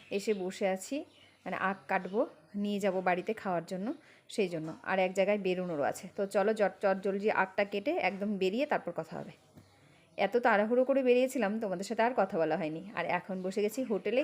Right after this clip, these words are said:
খেতে। প্রচণ্ড খিদে পেয়েছিল, আর এত কাজের চাপ ছিল আজকে যে ক্যামেরা on করে কথা বলবো তোমাদের সাথে, সেটা আর হয়ে উঠছিল না।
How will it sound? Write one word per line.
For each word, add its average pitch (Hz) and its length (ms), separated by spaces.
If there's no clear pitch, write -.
খেতে। 170 380
প্রচণ্ড 240 640
খিদে 185 200
পেয়েছিল, 165 420
আর 180 100
এত - 280
কাজের 214 400
চাপ 185 280
ছিল 254 160
আজকে 254 360
যে 190 100
ক্যামেরা 196 400
on 214 80
করে 226 200
কথা 196 220
বলবো 226 240
তোমাদের 262 280
সাথে, 202 240
সেটা 196 260
আর 202 100
হয়ে 180 200
উঠছিল 165 320
না। 190 180